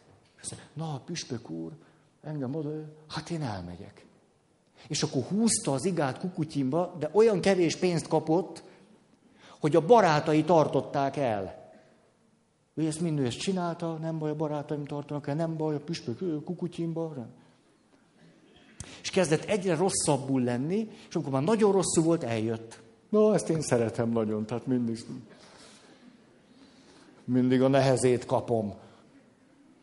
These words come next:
És tudjátok, egy órás beszélgetés után eljutottunk egy nagyon egyszerű fölismeréséig, ő ismerte föl.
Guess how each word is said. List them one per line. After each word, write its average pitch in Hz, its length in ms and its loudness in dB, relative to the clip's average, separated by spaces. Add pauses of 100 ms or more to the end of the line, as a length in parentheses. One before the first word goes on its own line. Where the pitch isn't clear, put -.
És 139 140 -6
tudjátok, 165 600 0 (260)
egy 131 180 -2
órás 170 280 0
beszélgetés 139 680 -2
után 160 480 -4 (1700)
eljutottunk 151 720 0
egy 131 160 -2
nagyon 156 280 0
egyszerű 151 380 -4
fölismeréséig, 139 1300 0
ő 165 120 2
ismerte 120 520 -2
föl. 95 380 -10